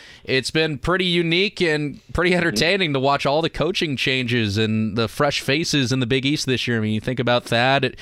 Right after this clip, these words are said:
here at Butler, you think about Sean Miller back at Xavier, Shaheen Holloway at Seton Hall, Kyle Neptune succeeding Jay Wright at Villanova, and then you pair that with, you know, the classics like Ed Cooley at Providence and Greg McDermott still at Creighton. I mean, I'm still getting used to seeing Shaka Smart on the sidelines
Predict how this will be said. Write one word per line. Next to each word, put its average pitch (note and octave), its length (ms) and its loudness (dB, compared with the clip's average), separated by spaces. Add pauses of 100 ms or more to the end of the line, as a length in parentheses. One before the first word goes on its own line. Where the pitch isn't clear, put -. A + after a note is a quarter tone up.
(180)
here C#3 140 2
at B2+ 100 -2
Butler, C3+ 280 2
you C3+ 100 0
think C#3 100 0
about B2 160 2
Sean C3 400 0
Miller C3+ 300 2
back C3+ 240 0
at B2 120 -2
Xavier, B2+ 460 0
Shaheen B2 320 -2
Holloway C3 480 2
at A#2+ 80 -4
Seton A#2+ 260 -4
Hall, C3+ 400 2 (360)
Kyle B2 240 2
Neptune D3 580 2
succeeding C3 480 -2
Jay A#2+ 220 2
Wright B2 260 2
at C3 80 2
Villanova, B2 540 2
and C3 100 0
then A#2+ 120 0
you G#2+ 80 0
pair C#3+ 280 0
that C3+ 320 2
with, B2+ 280 0 (420)
you E3 80 2
know, E3+ 100 2
the D#3+ 120 0
classics F#3+ 580 2
like C3 200 2
Ed D3+ 220 -2
Cooley E3 340 2
at D3 120 -2
Providence C#3+ 520 0
and B2 140 -2
Greg C#3 220 0
McDermott C#3 500 -2
still C#3 240 0
at B2+ 100 -2
Creighton. C#3 360 -2
I A2 80 0
mean, A2+ 140 0
I'm A2 80 -4
still D3 240 0
getting C3+ 260 0
used C#3 220 -2
to C3 40 -2
seeing C3+ 260 -2
Shaka B2+ 360 -2
Smart B2+ 280 0
on B2 100 -2
the A#2 60 -2
sidelines A#2+ 600 -2